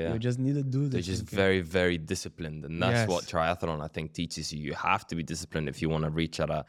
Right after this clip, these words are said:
Speaker 1: at a
Speaker 2: Yes.
Speaker 1: certain level. It's like three different things that you must acquire based on a
Speaker 2: Yes.
Speaker 1: week basis or the amount of hours that you put in through your training hours. And a lot of people say that, um,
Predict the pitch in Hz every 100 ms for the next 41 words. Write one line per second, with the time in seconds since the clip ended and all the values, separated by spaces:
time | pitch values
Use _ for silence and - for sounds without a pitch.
0 | - 113 110 85 78 - 87 - 78 78
1 | 78 76 80 - 78 - - 104 95 87
2 | 92 87 65 - 92 87 80 76 78 78
3 | 80 80 78 - - - - 85 78 78
4 | 82 82 - 80 78 110 80 78 85 -
5 | 85 85 - 76 76 - - 78 80 71
6 | 87 87 67 82 87 82 - - - 101
7 | 87 92 82 - 80 78 - 85 82 78
8 | - 80 78 - - - - - _ 82
9 | 95 101 - 104 95 - 92 82 82 -
10 | 78 78 80